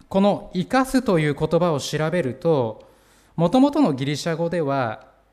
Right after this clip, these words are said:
買い取るという意味があるんですね。この機会を十分に生かす。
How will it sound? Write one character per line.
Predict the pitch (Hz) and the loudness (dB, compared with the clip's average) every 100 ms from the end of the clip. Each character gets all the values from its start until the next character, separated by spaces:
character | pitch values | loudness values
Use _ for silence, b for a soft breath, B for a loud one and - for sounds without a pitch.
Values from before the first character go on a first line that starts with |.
| _ _ | _ _
買 | - 170 202 262 | -8 -2 0 0
い | 269 | 0
取 | 285 226 | 0 0
る | 170 | -2
と | 139 123 | -2 -2
い | 139 156 156 | -2 -6 -8
う | |
意 | 160 | -8
味 | 143 117 | -8 -6
が | 107 95 107 _ _ | -8 -10 -14 _ _
あ | 131 | -12
る | 107 | -12
ん | 98 | -12
で | 90 | -14
す | - | -14
ね。 | 127 202 262 _ _ b b b b b b _ _ | -10 -10 -10 _ _ b b b b b b _ _
こ | - | -6
の | 147 147 - | -4 -4 -6
機 | - | -10
会 | - 180 147 | -2 0 2
を | 127 | 0
十 | 113 156 | -2 -2
分 | 156 139 | 0 0
に | 123 | 0
生 | 113 | -2
か | 147 135 | -8 -10
す。 | - | -14